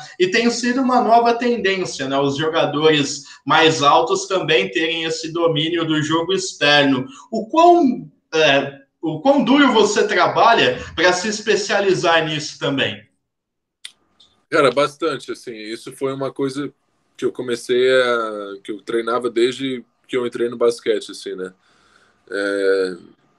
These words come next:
Speaker 2: dava treze, quatorze anos, assim, dava janeiro, dia dois de janeiro, eu já, já começava a treinar individual com,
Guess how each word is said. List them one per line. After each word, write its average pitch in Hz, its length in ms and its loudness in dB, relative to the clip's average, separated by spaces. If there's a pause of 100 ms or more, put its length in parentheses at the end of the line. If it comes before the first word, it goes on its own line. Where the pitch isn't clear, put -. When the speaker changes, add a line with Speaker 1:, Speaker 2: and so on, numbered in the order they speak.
(680)
Speaker 2:
dava 113 540 2 (880)
treze, 120 420 0
quatorze 117 480 -4
anos, 120 240 -6
assim, 131 380 -12 (880)
dava 123 540 2
janeiro, 123 580 0
dia 123 320 -2
dois 120 340 -4
de - 60 -18
janeiro, 123 420 -4
eu 123 40 -4
já, 120 340 -8 (540)
já 117 180 -4
começava 120 680 -4
a 120 40 -2
treinar 120 400 -6
individual 120 760 -4
com, 110 520 -12